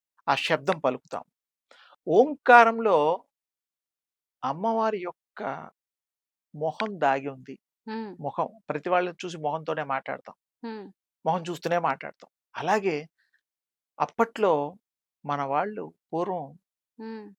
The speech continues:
Speaker 1: ఏం చెప్పారా అంటే, "అకార, మకార, ఉకార
Speaker 2: హ్మ్.
Speaker 1: పర్యంతాం ఓంకారం, ఓంకారం దేవీ వదనంచ" అని చెప్పారు.
Speaker 2: హ్మ్.
Speaker 1: అమ్మవారు మొహం అంత దివ్య ప్రకాశ తేజో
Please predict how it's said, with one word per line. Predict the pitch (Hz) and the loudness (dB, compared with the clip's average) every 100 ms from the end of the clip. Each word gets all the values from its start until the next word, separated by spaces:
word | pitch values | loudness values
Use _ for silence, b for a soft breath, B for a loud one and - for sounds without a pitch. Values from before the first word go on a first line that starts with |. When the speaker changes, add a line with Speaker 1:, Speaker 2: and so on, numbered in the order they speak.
| _ | _
Speaker 1:
ఏం | 156 214 214 | -4 0 -2
చెప్పారా | 185 175 160 | 0 0 0
అంటే, | 143 139 139 147 202 _ _ _ _ b b b 135 | -2 -10 -14 -14 -14 _ _ _ _ b b b -4
"అకార, | - 175 196 202 | 4 8 8 8
మకార, | 180 147 - 180 185 | 4 -2 -2 0 0
ఉకార | 185 277 147 170 147 135 | -2 -6 -6 -2 -2 -4
Speaker 2:
హ్మ్. | - _ _ - 214 | -16 _ _ -10 6
Speaker 1:
పర్యంతాం | 170 190 247 240 170 131 123 - _ _ _ - | 8 8 6 8 8 8 4 -8 _ _ _ 4
ఓంకారం, | 175 240 240 170 117 117 135 - b b b - | 6 6 6 4 6 0 -12 -20 b b b 6
ఓంకారం | 180 269 285 - 254 247 262 294 277 | 10 10 8 12 12 12 10 0 -12
దేవీ | 139 180 208 269 277 285 285 | 8 12 12 10 4 2 2
వదనంచ" | 233 202 208 208 202 196 185 | 6 6 6 -2 -10 -2 0
అని | 175 196 | 0 -4
చెప్పారు. | - - - - _ | -8 -6 -10 -12 _
Speaker 2:
హ్మ్. | 220 214 196 190 _ _ _ | -10 -8 -10 -14 _ _ _
Speaker 1:
అమ్మవారు | 123 120 139 208 247 | -10 -8 -6 -6 -6
మొహం | 147 135 190 170 262 _ b b b | -8 -4 -4 -6 -14 _ b b b
అంత | 165 160 _ - | -10 -10 _ -4
దివ్య | 147 117 139 113 - | -4 -6 -14 -2 -2
ప్రకాశ | - _ 143 - 185 185 160 | -2 _ -4 2 2 2 -4
తేజో | _ - 156 151 180 127 | _ -2 -2 2 2 0